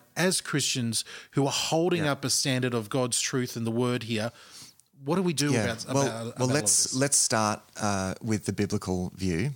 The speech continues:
Speaker 1: Yeah.
Speaker 2: Um, let's start at the foundational level. Now, uh, and again, this is what we build our worldview on, of course, and it's the lens through which,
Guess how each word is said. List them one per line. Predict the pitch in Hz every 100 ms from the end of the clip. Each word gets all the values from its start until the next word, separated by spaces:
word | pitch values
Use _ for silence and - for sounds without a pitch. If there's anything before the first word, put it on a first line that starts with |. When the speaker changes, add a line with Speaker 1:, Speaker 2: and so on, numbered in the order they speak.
| -
Speaker 1:
Yeah. | 117 - _ - -
Speaker 2:
Um, | 92 90 82 - - _ _ _ _
let's | 87 -
start | - 98 90
at | -
the | -
foundational | - - - 90 90 92 - 90
level. | 92 92 80 - - - - - -
Now, | 107 110 104 98 - _ -
uh, | 110 98
and | 117
again, | 113 127 117 107 95
this | 113 -
is | 95 - - -
what | 110 104 107
we | 104
build | 104 101 101
our | 92 92
worldview | 101 98 98 98 90
on, | 87 90
of | -
course, | 90 87 - - -
and | 101 90 90 - -
it's | -
the | -
lens | 98 98 95 92 - -
through | - 104 95
which, | 101 - -